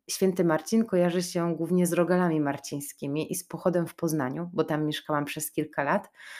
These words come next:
ale w Niemczech to święto obchodzone jest jeszcze troszeczkę inaczej. Z tego, co kojarzę, też z pochodem, z latarniami, o zmierzchu w mieście, no i oczywiście też z taką jesienną kuchnią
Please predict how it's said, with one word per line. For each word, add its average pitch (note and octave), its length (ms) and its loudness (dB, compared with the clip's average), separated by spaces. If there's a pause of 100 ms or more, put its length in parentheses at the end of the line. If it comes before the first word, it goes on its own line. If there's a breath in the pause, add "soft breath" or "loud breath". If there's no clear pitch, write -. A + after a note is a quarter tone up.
(140 loud breath)
ale G#3 180 4
w F#3+ 100 2
Niemczech B3 380 6
to G#3 100 -2
święto F3+ 380 2
obchodzone F3+ 460 4
jest F3+ 280 0
jeszcze A3+ 300 2
troszeczkę E3+ 520 -2
inaczej. C#3+ 600 -4
Z - 100 -12
tego, A3 220 6
co B3 140 -6
kojarzę, D#3 580 6 (120)
też G3 220 6
z - 120 -6
pochodem, D3+ 540 0
z - 60 -8
latarniami, D3+ 920 -2 (560 loud breath)
o A3 80 6
zmierzchu E3+ 800 4
w F3+ 40 2
mieście, F3+ 800 2 (380 loud breath)
no C#4 300 6
i C#4 120 8
oczywiście G3+ 440 0
też - 440 -2
z F3 760 4
taką F3+ 240 0
jesienną F3+ 560 2
kuchnią C3+ 680 -2